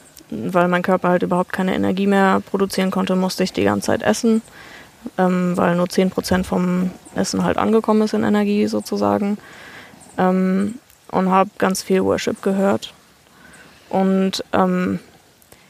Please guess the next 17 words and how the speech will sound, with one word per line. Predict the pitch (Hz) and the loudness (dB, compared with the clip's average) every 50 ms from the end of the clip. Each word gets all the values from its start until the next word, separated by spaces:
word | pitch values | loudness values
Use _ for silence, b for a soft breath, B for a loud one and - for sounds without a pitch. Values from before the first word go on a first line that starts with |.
| b b _ | b b _
ich | - 214 | -4 -4
hab | 190 - | 0 2
jedes | 220 226 233 247 - - | 2 4 4 2 2 2
Mal | 233 240 233 | 2 2 4
gemerkt, | 233 233 226 233 233 - - - | 4 2 4 4 2 0 0 -4
dass | 202 - - | -8 -8 -6
Gott | - 214 208 | -6 -8 -6
da | - - - - - - - | -4 -4 -4 -4 -6 -8 -10
ist. | 240 - - - - b b b b b b b b b b b b b b b - | -12 -12 -16 -18 -18 b b b b b b b b b b b b b b b -2
Also | - 208 196 | 0 0 0
es | 190 - - | 0 0 2
waren | 214 220 220 220 220 B B B B B B B B B B - - - - _ - - - 50 - 220 - | 2 4 4 2 0 B B B B B B B B B B -20 -20 -20 -20 _ -20 -20 -20 -16 -14 -12 -4
teilweise | - 208 214 214 214 214 214 208 208 208 | 2 4 4 4 6 4 4 4 4 2
nur | 208 208 208 | 2 2 2
ganz | 214 214 220 - - | 0 0 -2 -4 -6
kleine | - - 226 226 247 247 240 240 | -4 -2 0 0 0 0 -2 -2
Sachen. | 240 240 233 - 240 240 240 240 240 - | -2 -4 -4 -4 -4 -4 -4 -4 -4 -8